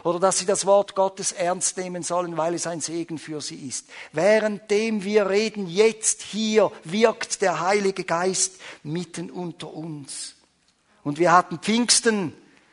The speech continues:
Pfingsten ist das Kommen des Heiligen Geistes, als der Heilige Geist den Jüngern gegeben wurde und den Nachfolgern Jesu gegeben wurde, damit sie Kraft bekommen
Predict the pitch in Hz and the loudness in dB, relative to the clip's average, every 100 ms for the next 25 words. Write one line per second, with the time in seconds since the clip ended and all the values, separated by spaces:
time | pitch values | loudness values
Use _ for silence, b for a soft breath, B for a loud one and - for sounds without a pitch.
0 | b b - 220 208 - 220 - 214 - | b b 0 2 2 2 0 2 2 2
1 | - 240 247 226 220 190 214 226 214 208 | 4 4 4 0 2 4 6 6 4 2
2 | 185 226 208 - 185 B B B B 180 | 4 4 2 0 -2 B B B B 0
3 | - 202 190 233 220 202 208 220 - 208 | 2 6 8 6 6 2 4 4 4 0
4 | 196 180 190 233 233 220 202 B B 226 | -2 -2 -2 0 2 2 0 B B -4
5 | 233 240 262 233 214 214 240 214 208 202 | 0 2 2 2 -2 8 8 10 8 6
6 | 208 214 220 - 220 214 214 208 226 - | 6 8 6 6 4 4 2 0 0 -2
7 | 208 208 208 233 208 190 202 208 190 B | -4 -4 -2 -2 -2 0 4 4 4 B
8 | B 202 208 233 - 214 - - 240 294 | B 4 6 4 0 -2 -4 2 6 6
9 | - - 220 - 185 147 101 87 | 4 -8 -8 -6 -6 -6 -10 -20